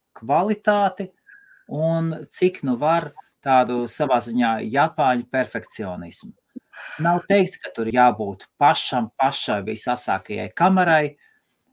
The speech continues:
Saku, sākotnēji tas bija, sākotnēji bija, bet tas jau aiz sen nav.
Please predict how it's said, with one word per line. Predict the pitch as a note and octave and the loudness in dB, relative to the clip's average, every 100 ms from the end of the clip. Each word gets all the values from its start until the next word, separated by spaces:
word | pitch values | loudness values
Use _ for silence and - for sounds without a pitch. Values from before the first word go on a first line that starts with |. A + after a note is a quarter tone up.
| _ _ _ | _ _ _
Saku, | - - E3 F3 - | -16 0 2 2 0
sākotnēji | - - - A2+ G#2 A2 G#2+ | 2 2 4 0 -2 -2 -2
tas | A#2 A2+ | -4 -4
bija, | A#2 G#3 A3 | -2 -2 -2
sākotnēji | - D3+ C3 G#2+ G#2+ G#2 | 0 2 2 -2 -6 -6
bija, | F#2 G#2 | -4 -6
bet | F#2 G#2 | -6 -8
tas | G#2+ - | -8 -6
jau | G#2 | -6
aiz | G2+ - | -6 -6
sen | E3 D3+ | -6 -2
nav. | A2 - | -2 -4